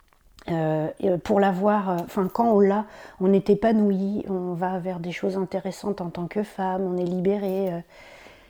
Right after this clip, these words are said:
Moi, ça me, ça m'embête parce que pour moi, le féminin, c'est quelque chose de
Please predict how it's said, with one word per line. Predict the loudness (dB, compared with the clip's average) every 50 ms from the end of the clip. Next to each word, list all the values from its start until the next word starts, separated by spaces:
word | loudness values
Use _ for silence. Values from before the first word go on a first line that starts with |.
| _ _ _ _ _ _ _ _ 0
Moi, | 0 2
ça | 2 4 2
me, | 2
ça | 2 -2 -8 -16 -18 -18 -18 -18 -18 -18 -20 -20 0 4 6 6
m'embête | 6 6 6 6 4 2 2
parce | 0 -2 -2 -2 -4
que | -4 -4 -4 -4 -4 _ _ _
pour | -2 2 4
moi, | 4 4 6 4 4
le | 6 4 4
féminin, | 4 2 2 2 2 2 2 2 2 0 -2 -2
c'est | -4 -2 0 0 2 2
quelque | 0 -2 -4 -4 -4 -6
chose | -2 0 2 2 2 0 -2
de | 0 0 2 2 2 0